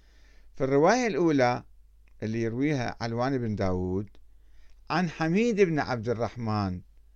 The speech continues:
عن ص-، <clears throat> عن صالح بن كيسان، هنا صار لا، الرواية مباشرة، انحذف، آه، راوي من الرواة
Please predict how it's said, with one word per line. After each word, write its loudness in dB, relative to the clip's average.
عن 2
ص-، -8
<clears throat> -10
عن 0
صالح 2
بن -2
كيسان، -8
هنا 4
صار 0
لا، 0
الرواية 2
مباشرة، -2
انحذف، 0
آه، -4
راوي 4
من 2
الرواة 2